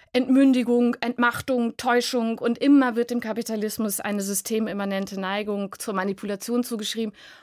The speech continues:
Und ich denke, mir könnt ihr euch nicht mal was Neues einfallen lassen. Aber für deutsche Le-, Leser ist es trotzdem sehr erhellend, weil es eben zeigt,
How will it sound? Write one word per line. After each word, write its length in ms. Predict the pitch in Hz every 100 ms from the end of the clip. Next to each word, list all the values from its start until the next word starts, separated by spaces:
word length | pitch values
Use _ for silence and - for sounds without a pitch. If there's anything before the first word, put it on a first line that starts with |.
| _
Und 100 | 226
ich 120 | 220 -
denke, 180 | 226 233
mir 60 |
könnt 260 | - 240 247
ihr 60 |
euch 100 | 208
nicht 100 | 202
mal 120 | 208 196
was 180 | 180
Neues 360 | 175 170 190 175
einfallen 480 | 156 151 156 151 143
lassen. 400 | 131 - - - _ - -
Aber 180 | 240 233
für 120 | 233
deutsche 340 | 214 277 330
Le-, 320 | 294 285 277 -
Leser 440 | 226 262 254 254
ist 160 | 240 -
es 100 | -
trotzdem 360 | 269 277 277
sehr 180 | 240 233
erhellend, 520 | 233 220 233 269 277
weil 160 | 247 233
es 100 | 233
eben 220 | - 226
zeigt, 500 | - - 277 285 277